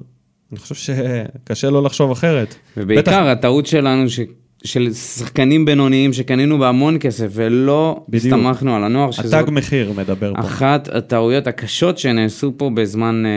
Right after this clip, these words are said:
Speaker 2: בזמנים של אלונה. נהנינו מהשלוש אליפויות האלה מבלי לחשוב על העתיד.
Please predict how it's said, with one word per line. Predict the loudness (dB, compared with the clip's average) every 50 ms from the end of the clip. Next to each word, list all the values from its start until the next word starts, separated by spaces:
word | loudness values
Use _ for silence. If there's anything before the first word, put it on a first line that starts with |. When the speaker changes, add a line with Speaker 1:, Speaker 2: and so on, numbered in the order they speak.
| -2 -2 -4 -4 -4 -4 -4 -4 -4 -6 -6 -8 -12 _ _ -10 -8
Speaker 2:
בזמנים | -8 -6 -4 -4 -2 -2 -2 -2
של | -2 -2 -2 -2
אלונה. | 0 0 0 0 2 0 0 -2 -6 -18 _ _ _ _ _ _ _ _ -6
נהנינו | -2 0 2 2 2 4 4 4 4 4 4 4
מהשלוש | 4 2 2 0 0 0 0 0 0 0
אליפויות | -2 -2 -2 -2 -2 -2 -2 0
האלה | -2 0 0 0 0 0
מבלי | 0 0 0 -2 -2 -2 0 0 0 0
לחשוב | -2 -4 -6 -6 -6 -6 -4
על | -4
העתיד. | -4 -4 -6 -6 -8 -10